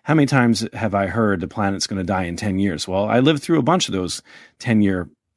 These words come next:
deaths, and it never happened. So, you know, the lies continue, the manipulation continues, and unfortunately, I think, uh, whether it's the education system, whether it's poison in the air, water, food,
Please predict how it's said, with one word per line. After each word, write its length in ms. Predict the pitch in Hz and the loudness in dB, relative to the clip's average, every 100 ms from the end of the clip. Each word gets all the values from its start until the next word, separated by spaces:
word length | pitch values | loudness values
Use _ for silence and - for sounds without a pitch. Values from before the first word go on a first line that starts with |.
| _ | _
deaths, 400 | 107 92 - - | -4 -4 -4 -2
and 120 | 120 | 2
it 40 | 135 | 2
never 220 | 156 151 | 2 2
happened. 400 | 180 180 76 - _ _ _ _ _ _ _ _ _ _ _ _ _ | 0 -2 -8 -12 _ _ _ _ _ _ _ _ _ _ _ _ _
So, 520 | - 196 190 185 175 - - | -2 4 4 4 0 -6 -2
you 120 | 160 | 2
know, 120 | 131 | 2
the 80 | 127 | 4
lies 320 | 104 120 117 | 4 4 2
continue, 640 | - 107 104 95 95 95 - _ _ _ - | -2 -2 -2 -2 -2 -6 -12 _ _ _ -6
the 80 | |
manipulation 640 | 180 120 117 107 104 117 98 | 0 2 2 2 2 0 -2
continues, 600 | 104 104 98 98 95 - - - - | -2 0 2 2 0 -6 -18 -12 0
and 140 | 123 | 2
unfortunately, 720 | 135 120 120 - 110 104 98 | 4 4 2 2 0 0 -2
I 140 | - | -4
think, 280 | 95 110 90 | -2 -2 -4
uh, 160 | - - - - _ _ _ _ _ _ _ _ _ _ | -6 -10 -12 -18 _ _ _ _ _ _ _ _ _ _
whether 280 | 110 113 110 | 0 4 4
it's 140 | 95 | 2
the 120 | 107 | -2
education 560 | 87 90 - 117 117 110 | -4 -4 -2 0 0 0
system, 400 | 110 104 107 101 | -2 -2 0 0
whether 260 | 98 90 87 | 0 -2 -2
it's 220 | - - - - _ _ _ _ | -4 -6 -12 -20 _ _ _ _
poison 360 | - 113 95 98 | 0 4 4 2
in 100 | 92 | 0
the 140 | - | 0
air, 300 | 104 107 101 | 0 0 0
water, 360 | 92 107 104 92 | 2 2 2 -2
food, 560 | - 123 113 107 - | 0 2 4 2 -4